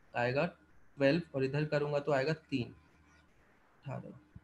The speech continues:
इस question का answer मुझे तो ट्वेंटी सिक्स ही लग रहा है, ऑप्शन में नहीं है।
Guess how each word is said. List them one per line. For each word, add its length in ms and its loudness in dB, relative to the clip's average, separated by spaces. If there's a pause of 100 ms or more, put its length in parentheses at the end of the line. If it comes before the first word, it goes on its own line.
(2250)
इस 120 4
question 280 8
का 100 10
answer 220 10
मुझे 200 8
तो 100 8
ट्वेंटी 300 6
सिक्स 280 4
ही 60 8
लग 140 10
रहा 140 8
है, 60 8
ऑप्शन 320 4
में 120 4
नहीं 140 4
है। 260 -2